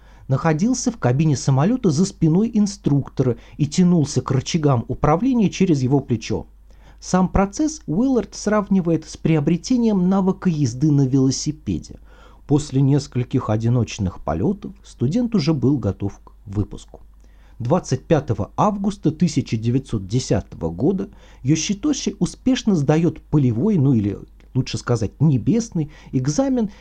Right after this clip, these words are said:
и первым из японцев получает разрешение на управление летательным аппаратом. Перед возвращением в Японию Токугава приобретает один самолет модели Фарман три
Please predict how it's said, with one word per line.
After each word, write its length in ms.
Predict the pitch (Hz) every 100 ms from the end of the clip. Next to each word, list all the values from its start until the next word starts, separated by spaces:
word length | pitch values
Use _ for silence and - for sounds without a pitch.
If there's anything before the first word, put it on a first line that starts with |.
| -
и 140 | 190
первым 500 | - - 233 240 196
из 300 | 147 185 123
японцев 560 | 123 160 277 269 - 190
получает 640 | - 135 143 - 208 190 -
разрешение 760 | 131 117 127 - 226 208 180
на 100 | 135
управление 640 | 113 - 107 104 139 131 123
летательным 720 | 113 110 98 - 101 101 95
аппаратом. 720 | 104 - 107 104 85 - 80 - - - - - - -
Перед 240 | 208 151
возвращением 840 | 127 117 113 156 - 175 139 98 95
в 20 |
Японию 600 | 143 - 277 254 127 - - -
Токугава 520 | 139 - 151 247 240
приобретает 920 | - 165 175 180 247 - 196 110 78 -
один 320 | 131 156 131
самолет 560 | - 120 135 262 - - -
модели 380 | 127 131 151
Фарман 500 | 147 147 147 147 147
три 380 | 147 147 117 101